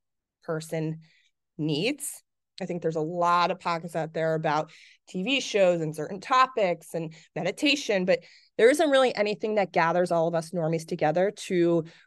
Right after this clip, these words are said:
really vent, to really celebrate, and really hear about other individuals who've,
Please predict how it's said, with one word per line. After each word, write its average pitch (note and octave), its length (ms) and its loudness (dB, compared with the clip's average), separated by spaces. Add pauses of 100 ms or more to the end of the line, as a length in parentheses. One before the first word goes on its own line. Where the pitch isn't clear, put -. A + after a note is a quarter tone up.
really E3 260 2
vent, G#3 500 2 (160)
to D#3+ 100 -8
really D#3 180 0
celebrate, F#3+ 640 4
and F3 140 -4
really E3 180 0
hear F3+ 320 0
about F3 300 2
other E3+ 200 2
individuals D#3 680 -2
who've, D#3 420 -4